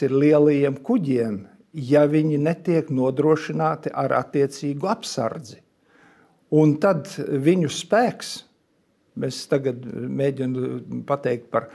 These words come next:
par nogremdēto kuģu Maskava, kuras uzdevums bija nodrošināt pretgaisa aizsardzību visā Melnajā jūrā.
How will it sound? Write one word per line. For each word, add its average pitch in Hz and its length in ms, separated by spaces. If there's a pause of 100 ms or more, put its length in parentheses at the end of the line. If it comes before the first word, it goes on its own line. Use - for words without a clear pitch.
(240)
par 131 160
nogremdēto 127 720
kuģu 131 320
Maskava, - 540 (340)
kuras - 480
uzdevums 143 640
bija 131 560
nodrošināt 143 880
pretgaisa 147 640
aizsardzību 123 640
visā 147 460 (340)
Melnajā 143 560
jūrā. 151 480